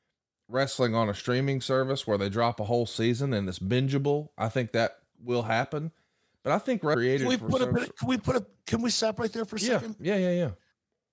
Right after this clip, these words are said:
Speaker 1: yeah.
Speaker 2: <clears throat> And this is probably, you know,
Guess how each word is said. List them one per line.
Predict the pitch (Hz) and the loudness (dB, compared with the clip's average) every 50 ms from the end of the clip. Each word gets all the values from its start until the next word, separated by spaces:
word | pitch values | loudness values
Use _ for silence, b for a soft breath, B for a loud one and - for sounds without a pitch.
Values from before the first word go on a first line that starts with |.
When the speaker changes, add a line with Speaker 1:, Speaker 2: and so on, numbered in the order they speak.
| _ _ _ - | _ _ _ -6
Speaker 1:
yeah. | - - - - - 254 240 202 170 - | -6 -6 -4 -2 -2 -2 -2 -2 -6 -10
Speaker 2:
<clears throat> | - - _ _ _ _ _ _ _ _ _ _ _ _ _ _ _ _ _ _ _ _ - | -12 -16 _ _ _ _ _ _ _ _ _ _ _ _ _ _ _ _ _ _ _ _ -2
And | 151 180 | 0 2
this | 185 - 196 | 2 2 0
is | 180 | 0
probably, | - 190 175 170 160 156 147 139 131 127 | 0 2 2 2 2 0 0 0 0 0
you | 127 - - - _ _ - | -2 -6 -10 -18 _ _ -2
know, | 117 107 104 98 - | 0 0 0 -2 -6